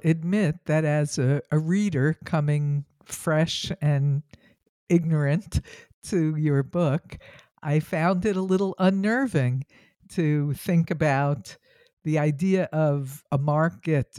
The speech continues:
or even a political economy of organs.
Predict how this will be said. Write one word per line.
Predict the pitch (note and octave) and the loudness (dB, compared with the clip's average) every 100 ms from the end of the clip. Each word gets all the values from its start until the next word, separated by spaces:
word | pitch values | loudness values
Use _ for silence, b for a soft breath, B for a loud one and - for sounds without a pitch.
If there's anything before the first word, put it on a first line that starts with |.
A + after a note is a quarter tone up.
| - | -4
or | D#3 D3+ | 0 2
even | D3 C#3+ | 0 0
a | C#3 | -4
political | - E3 D3 D3 C3 C#3 C3 | -2 0 2 0 -2 0 0
economy | - - C3+ C#3 C3 B2 B2 C3+ - | 0 -2 0 0 2 0 0 -2 0
of | C3 C#3+ - | 0 0 0
organs. | C#3+ B2+ A#2+ A2 A2 C3 | 2 2 0 -2 -2 -4